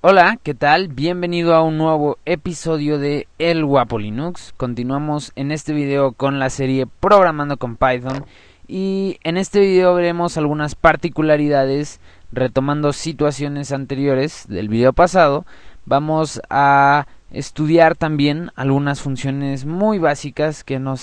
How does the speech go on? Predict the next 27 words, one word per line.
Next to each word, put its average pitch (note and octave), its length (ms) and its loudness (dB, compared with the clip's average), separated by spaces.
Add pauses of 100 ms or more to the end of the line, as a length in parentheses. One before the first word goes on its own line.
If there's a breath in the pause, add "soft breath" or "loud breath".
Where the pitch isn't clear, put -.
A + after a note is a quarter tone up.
sirven B2+ 560 -4
para B2+ 180 2
el B2 100 -2
manejo A#2 420 -6
de A2+ 100 -6
números A2 500 -6 (280 soft breath)
en F3 180 -4
este F3 240 0
bonito B2 340 0
lenguaje. G2 520 -10 (420 soft breath)
Así C3 300 -4
que D#3+ 280 0
abramos D#3+ 460 4
nuestro E3 320 2
editor D3+ 240 2
de D3+ 120 -2
textos C#3 420 -6
favorito F#3+ 560 6 (160)
y, C3+ 100 -12
como C#3+ 280 -2
puedes F3+ 280 2
ver, D#3+ 300 2 (420 soft breath)
yo D3+ 280 8
acá C#3+ 320 2
tengo C#3+ 460 -2
un C#3+ 180 -2
archivo C#3+ 640 -2